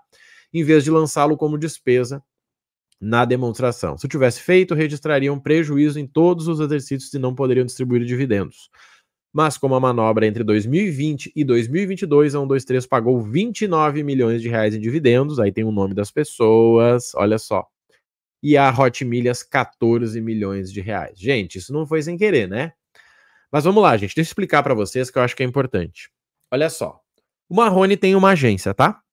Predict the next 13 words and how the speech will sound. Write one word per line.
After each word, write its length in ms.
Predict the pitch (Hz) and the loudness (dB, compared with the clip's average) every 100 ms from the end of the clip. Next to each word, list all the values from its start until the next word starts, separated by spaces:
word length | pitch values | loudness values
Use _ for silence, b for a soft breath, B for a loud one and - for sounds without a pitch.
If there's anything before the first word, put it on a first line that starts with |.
| _ _ 151 B B | _ _ -20 B B
E 80 | 175 | -4
o 60 | 190 | -2
Marrone 400 | 190 165 185 190 | 0 -2 -4 -4
cobra 400 | 185 180 175 165 | -2 0 2 0
mil 220 | 165 269 | 0 2
reais 400 | 226 185 170 190 | 2 2 0 -2
pra 180 | - 180 | -2 -2
ir 100 | 175 | -2
de 120 | 185 | -6
volta 340 | 156 151 151 165 | -2 -2 -2 -6
a 20 | |
São 220 | - 160 | -8 -6
Paulo. 360 | 147 95 78 | -2 -2 -4